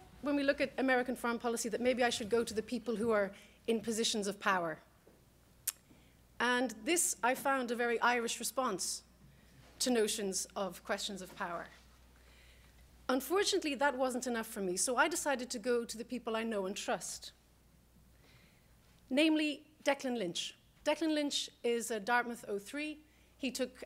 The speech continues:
uh, two courses. I was lucky enough to have him as a student of mine for two courses, one on Northern Ireland and one on ethnic conflict. Declan is currently a Marine in Ramadi. So I said to Declan, "Hi, I'm off to Dartmouth to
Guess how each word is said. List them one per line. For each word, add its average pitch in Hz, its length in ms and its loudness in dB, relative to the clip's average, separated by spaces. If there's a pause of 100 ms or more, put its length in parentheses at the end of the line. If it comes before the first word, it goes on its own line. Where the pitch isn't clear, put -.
uh, 196 360 0
two 330 120 2
courses. 269 580 -2
I 220 100 0
was 240 100 -2
lucky 262 180 -4
enough 240 140 -4
to 233 80 -8
have 233 100 -4
him 226 80 -4
as 208 100 -6
a 208 40 -4
student 226 320 -6
of 208 60 -6
mine 202 200 -4
for 196 140 -8
two 294 160 -4
courses, 202 400 -4
one 240 180 -4
on 220 160 -4 (220)
Northern 208 240 0
Ireland 247 320 0
and 214 180 -6
one 214 120 -4
on 202 100 -2
ethnic 196 280 -6
conflict. - 500 -6 (640)
Declan 330 420 2
is 247 240 0
currently 247 560 -4 (280)
a 226 40 -2
Marine 220 520 -2
in 202 100 -6
Ramadi. 196 480 -4 (260)
So - 220 -2
I 240 80 2
said 330 220 -2
to 262 80 -6
Declan, 202 340 -4 (120)
"Hi, 226 240 0 (160)
I'm 226 180 0
off 247 260 -4
to 220 160 -2
Dartmouth 233 520 -4
to 214 140 -2